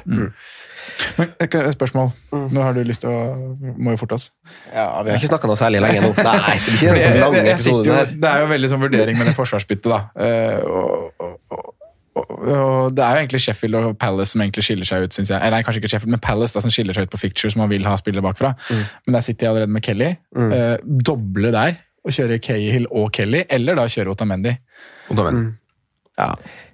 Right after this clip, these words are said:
Speaker 2: Ja, da hadde jeg heller kjørt Otamendi.
Speaker 1: Ja.
Speaker 2: På stående fot.
Speaker 1: Men er det andre lag med billige forsvarere som du har tenkt?
Speaker 4: Ja, fordi når han er nede i fem, så er det så billig at det,
Speaker 1: Ja.
Speaker 4: det er ikke mange, eh, gode alternativer. Aurier,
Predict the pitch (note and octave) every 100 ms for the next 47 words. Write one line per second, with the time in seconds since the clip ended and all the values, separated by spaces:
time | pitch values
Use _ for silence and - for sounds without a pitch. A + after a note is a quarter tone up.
0 | - A#2+ C3+ A2+ G2 G2+ G2 G2+ G2+ G2
1 | G2 A2+ B2 B2+ A#2+ - - - _ _
2 | _ _ _ _ _ _ _ _ _ _
3 | _ _ _ - - A2 A2+ - - -
4 | - _ - - E3+ C#3+ C#3+ C3+ G#2+ G#2+
5 | A2 A2+ A#2+ B2+ B2+ B2+ B2+ B2 A#2+ A2+
6 | A#2 B2 A#2+ A#2+ A#2+ B2 - C3 D#3+ D#3+
7 | - D3 D#3+ E3 E3 E3 E3 - F3 F#3
8 | E3+ C#3+ E3+ D#3+ C3+ A2+ A2+ D3 D3 D#3
9 | C3 B2+ F3 F#3 C#3 A#2+ C#3+ C3+ C3+ -
10 | - C#3+ D3+ B2+ C3 C3 C3+ C3+ C#3 D3
11 | C#3 E3+